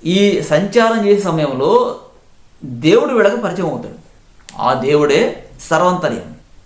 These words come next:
ఈ సర్వాంతర్యామి మాట్లాడుతూ మొదలు పెడతాడు. ఓల్డ్ టెస్టిమెంట్ చదవటం మీద నేను మీకు చాలా సింపుల్గా ట్రిక్ చెప్పేస్తున్నాను అంతే. ఆ సంచార జీవనం చేసే వాళ్ళల్లో ఇదిగో ఈ అబ్రహాం సంతానం కూడా ఉంటుంది.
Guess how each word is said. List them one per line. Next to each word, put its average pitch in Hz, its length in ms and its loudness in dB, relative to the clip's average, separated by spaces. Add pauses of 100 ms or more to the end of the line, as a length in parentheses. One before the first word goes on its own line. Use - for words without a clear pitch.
(120)
ఈ 196 100 2
సర్వాంతర్యామి 214 920 0
మాట్లాడుతూ 180 440 -2
మొదలు 151 220 -4
పెడతాడు. - 280 -10 (680)
ఓల్డ్ 160 180 0
టెస్టిమెంట్ 165 400 -4
చదవటం 151 720 -6
మీద 135 160 -4 (560)
నేను 123 240 -4
మీకు 120 260 -4 (160)
చాలా 151 300 0
సింపుల్గా 143 640 -8 (400)
ట్రిక్ 165 200 -2
చెప్పేస్తున్నాను 131 540 -6
అంతే. - 200 -16 (420)
ఆ 147 200 2 (100)
సంచార 220 760 2
జీవనం 196 640 2 (600)
చేసే 165 320 0
వాళ్ళల్లో 160 680 0 (600)
ఇదిగో 151 580 2 (280)
ఈ 147 180 0
అబ్రహాం 170 580 0
సంతానం 156 540 -2
కూడా 156 140 0
ఉంటుంది. 147 420 -6